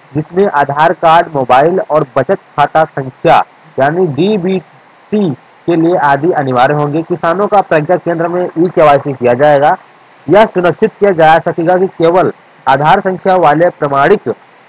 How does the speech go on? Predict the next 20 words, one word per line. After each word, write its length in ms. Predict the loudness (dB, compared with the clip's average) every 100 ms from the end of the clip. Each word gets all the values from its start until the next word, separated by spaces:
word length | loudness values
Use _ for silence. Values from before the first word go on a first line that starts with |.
| -12
किसान 460 | -4 0 0 -2
ही 80 | -6
पंजीकृत 540 | -4 -4 -4 -6 -6 -4
हैं। 220 | -6 -6 _ _ _ -16
उसके 260 | -10 -2 -2
बाद 340 | 2 2 2 -2 _ _ -12 -6
भूमि 280 | -4 -2
विवरण 380 | -2 0 -2 -4 -8 _ _ -4
interface 520 | -2 -2 -2 -2 -2
के 100 | -4
माध्यम 400 | -2 -2 -2 -4
से 140 | -4 -2
राजस्व 440 | 0 0 -4 -6
विभाग 260 | -4 -2 -2
के 280 | -4 -6 -6 _ _ _ _ -4
database 480 | 0 0 0 -2
से 100 | -4
प्राप्त 260 | -4 -2 -2 _
किया 140 | -4 -2
जाएगा। 480 | 2 2 2 0